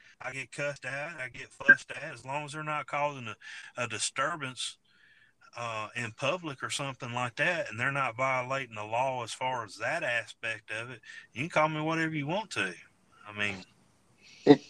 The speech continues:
Speaker 2: and that's giving their the freedom of speech. But if,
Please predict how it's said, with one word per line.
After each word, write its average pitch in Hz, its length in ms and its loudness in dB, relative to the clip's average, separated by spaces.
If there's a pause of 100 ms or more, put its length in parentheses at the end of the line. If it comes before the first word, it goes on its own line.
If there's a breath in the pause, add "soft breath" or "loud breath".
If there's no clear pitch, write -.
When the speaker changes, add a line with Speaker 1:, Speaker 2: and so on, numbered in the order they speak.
(460)
Speaker 2:
and 151 120 12
that's 190 240 12
giving 165 380 12
their 165 180 12
the 127 140 10
freedom 151 440 12
of 117 100 8
speech. 143 480 8
But 120 300 10
if, 127 380 12